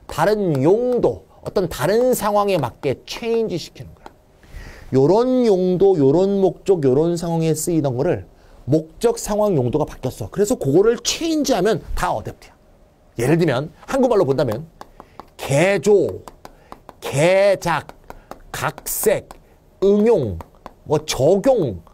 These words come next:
변조 다 되는 거야. <laughs> 느낌 와? 이런 거야. 예. 예를 들면 말이죠. 책이 났어, 책이.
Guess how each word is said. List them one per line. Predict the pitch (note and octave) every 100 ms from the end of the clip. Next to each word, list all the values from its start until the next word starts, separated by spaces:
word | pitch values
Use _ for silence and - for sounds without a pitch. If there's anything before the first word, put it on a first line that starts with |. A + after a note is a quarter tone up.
| - - - - - - -
변조 | D3 F3+ C4 C#4 D4 G#3+ - - -
다 | - C#3+
되는 | E3+ G#3 B3
거야. | - C3+ - - -
<laughs> | - - -
느낌 | D3+ A#3+
와? | A3 A#3+ - - - _ -
이런 | C3+ D3
거야. | G#2 - -
예. | F#2+ - - - _ - G2+
예를 | D3
들면 | C#3+ F3+
말이죠. | E3 B2+ B2+ D3+ - _ _ _ - - - - - - - - - -
책이 | - C4+ A#3+ F#3+
났어, | G#2 -
책이. | - - E3